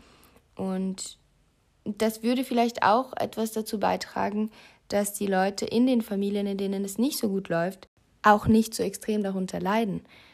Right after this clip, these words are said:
Weil die Leute leiden ja darunter, wenn es Probleme in der Familie gibt. Und ich kann da von mir selbst sprechen. Ich dachte immer, dass meine Familie die einzige ist, in der es Probleme gibt. Dabei haben wir nicht mal so extrem schlimme Probleme, wie es in anderen Familien der Fall ist.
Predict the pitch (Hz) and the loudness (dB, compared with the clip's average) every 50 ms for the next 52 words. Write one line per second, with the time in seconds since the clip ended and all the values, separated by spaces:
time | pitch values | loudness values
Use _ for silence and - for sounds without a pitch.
0 | _ _ _ - - 185 175 170 170 - - 202 196 190 185 190 - 185 190 208 | _ _ _ 0 2 4 4 4 0 0 0 4 4 4 4 4 2 2 6 6
1 | 247 254 208 175 165 170 165 160 175 170 170 170 - 175 165 170 165 170 - - | 6 6 4 2 0 0 -2 -4 -4 -4 -6 -4 -4 -4 -2 -2 -2 -4 -6 -4
2 | - 180 170 175 170 165 175 175 165 170 - - 180 180 185 180 180 180 175 196 | -4 -2 -2 0 -2 0 -2 -2 -4 -4 -6 -6 -4 -2 -2 -2 -2 -2 -2 -4
3 | 196 196 - 190 175 185 - - 202 190 196 196 196 196 - 190 190 185 180 170 | -4 -4 -6 -8 -8 -8 -8 -6 -4 0 0 0 0 -2 -2 -2 -2 -2 -2 0
4 | - 175 196 233 - - - - - - 175 175 185 - - 196 196 - - - | 2 2 2 2 0 -4 -12 -12 -8 -6 -6 -6 -6 -4 -6 -6 -6 -8 -18 -20
5 | - _ - - 196 196 196 - 180 196 185 190 185 185 196 - 190 185 185 190 | -20 _ 0 0 0 0 2 -2 -2 0 0 0 0 0 -2 -2 0 0 0 0
6 | 190 - 185 185 196 190 190 185 180 190 - 123 175 202 233 240 - - 240 185 | -2 -4 -4 -2 0 0 0 0 0 2 2 2 2 2 0 0 0 0 0 2
7 | 170 156 160 170 - 165 156 156 156 156 147 - - 180 170 165 170 160 160 165 | 2 2 2 0 -2 -2 0 0 0 0 -2 -6 -4 -4 -4 -2 -2 -4 -4 -4
8 | 165 165 165 - 160 165 - - - - - - - - 190 185 180 185 196 202 | -6 -6 -6 -8 -8 -8 -10 -20 -20 -20 -20 -16 -2 2 4 6 6 6 4 2
9 | 233 233 233 196 185 175 - - 170 165 160 160 170 165 165 165 160 160 - - | 2 2 0 0 -2 -6 -6 -6 -4 -4 -2 0 0 2 2 2 2 0 -4 -10
10 | - - 160 156 156 160 160 - - 180 180 175 156 - - - 160 160 170 170 | -6 -4 -2 -2 -2 -4 -6 -6 -4 -2 -2 -2 -2 -4 -6 -8 -6 -4 -2 -2
11 | 175 180 180 175 175 175 170 175 - - - - 196 240 254 247 240 - - 170 | -2 -2 -2 -2 -2 -4 -6 -6 -6 -4 -4 -2 0 2 0 0 -2 -4 -6 -6
12 | 165 165 160 160 160 160 160 - - - - 160 160 180 - - | -6 -4 -4 -6 -6 -6 -8 -10 -10 -12 -10 -10 -10 -12 -14 -18